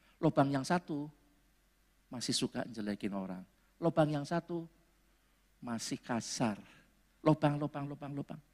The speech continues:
Tapi ketika orang mendengar firman Tuhan ini, lalu dia bertobat, saudaraku, dia lakukan, "Ya wis, aku nggak mau ngampuni orang deh, saya nggak dendam lagi." Itu merajut, tertutup.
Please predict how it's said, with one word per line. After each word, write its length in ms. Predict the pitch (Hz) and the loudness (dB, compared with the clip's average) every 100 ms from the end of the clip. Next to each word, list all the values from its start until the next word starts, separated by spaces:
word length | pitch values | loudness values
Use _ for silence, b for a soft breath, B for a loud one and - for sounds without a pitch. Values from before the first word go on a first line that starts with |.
| _ _ _ _ b b b b b | _ _ _ _ b b b b b
Tapi 240 | - 226 269 | -4 -2 -2
ketika 560 | 262 247 233 214 196 196 - - - | -2 0 6 6 6 2 -10 -4 2
orang 320 | 196 196 190 | 6 8 8
mendengar 320 | 180 175 175 | 8 8 6
firman 320 | 180 170 165 - | 4 2 2 -2
Tuhan 240 | 196 180 | -2 0
ini, 240 | 170 180 180 | 0 -2 -2
lalu 320 | 180 180 175 | 0 2 6
dia 80 | 151 | 6
bertobat, 560 | 151 - 185 - 151 | 4 0 -4 -2 -4
saudaraku, 240 | - 135 151 | -2 -4 -2
dia 160 | 156 | 0
lakukan, 480 | 139 123 147 - 123 | 0 -2 -6 -6 -8
"Ya 80 | 123 | -8
wis, 240 | 120 - - b b b b b | -10 -14 -20 b b b b b
aku 320 | 139 160 143 | -6 -4 -4
nggak 80 | 143 139 | -6 -2
mau 160 | 143 | -2
ngampuni 400 | 139 135 135 135 | 0 -2 0 0
orang 320 | 139 139 135 135 | 0 -2 -4 -6
deh, 160 | 139 - b b b | -8 -12 b b b
saya 240 | - 151 139 | 0 2 2
nggak 160 | 131 | 0
dendam 400 | - 120 123 113 | -4 -2 -2 0
lagi." 320 | 127 123 135 127 - | -2 -2 -6 -16 -10
Itu 320 | 185 - 240 240 | -8 -2 -4 -4
merajut, 560 | 208 214 214 - - - _ _ _ _ _ _ _ _ | -2 0 0 -4 -10 -10 _ _ _ _ _ _ _ _
tertutup. 560 | 185 175 - 214 - - | -6 -4 0 -2 -2 -12